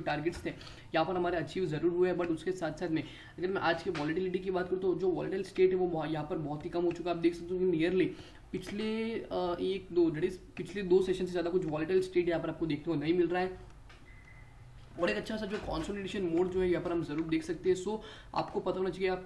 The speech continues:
कमोडिटी के अंदर कभी भी ट्रेड करते हो, कोई भी कमोडिटी के अंदर, एक्स वाई जेड को भी कमोडिटी के अंदर ट्रेड करते हो, एक अच्छा सा यहाँ पर आपको कंसोलिडेशन, अ, देखने को मिलता है। तो मेरे हिसाब से एक अच्छा सा ब्रेकआउट या फिर ब्रेकडाउन आपको यहाँ पर जरूर देखने को मिल सकता है। तो आप देख सकते हो कि nearly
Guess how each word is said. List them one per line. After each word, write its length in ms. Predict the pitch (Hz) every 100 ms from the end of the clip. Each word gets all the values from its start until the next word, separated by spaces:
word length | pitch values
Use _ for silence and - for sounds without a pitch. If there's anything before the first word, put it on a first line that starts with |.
| 165
कमोडिटी 400 | 160 165 170 175
के 100 | 175
अंदर 160 | 170
कभी 200 | 165 160
भी 120 | 165
ट्रेड 240 | 151 165 180
करते 200 | 175 180
हो, 60 | 175
कोई 160 | 190
भी 100 | 214
कमोडिटी 320 | 226 180 196 185
के 80 |
अंदर, 120 | 185 185
एक्स 220 | 170 -
वाई 100 | 170
जेड 140 | 165
को 80 | 165
भी 80 | 170
कमोडिटी 220 | 165 156
के 80 | 156
अंदर 140 | 160 151
ट्रेड 160 | 170
करते 160 | 175 180
हो, 60 |
एक 100 | 175
अच्छा 140 | 180 180
सा 80 | 175
यहाँ 120 | 170
पर 80 | 165
आपको 160 | 165
कंसोलिडेशन, 680 | 160 160 160 185 180 175 180
अ, 180 | 160 165
देखने 300 | 160 147 -
को 60 | 180
मिलता 220 | 160 185
है। 120 | 180 - - -
तो 60 | -
मेरे 120 | 185
हिसाब 80 | 185
से 60 | 190
एक 60 |
अच्छा 140 | 180 185
सा 80 | 180 135
ब्रेकआउट 400 | 156 156 190 180
या 60 |
फिर 140 | 175 175 147
ब्रेकडाउन 520 | 160 160 170 165 147 - - -
आपको 280 | 147 - 180
यहाँ 120 | 160
पर 120 | 180
जरूर 200 | 147 151
देखने 280 | 170 151 165
को 60 | 165
मिल 140 | 147
सकता 160 | 156 151
है। 60 | 151
तो 100 | 180
आप 100 | 170
देख 160 | 160
सकते 140 | - 185
हो 60 |
कि 80 | 185 160
nearly 400 | 151 180 190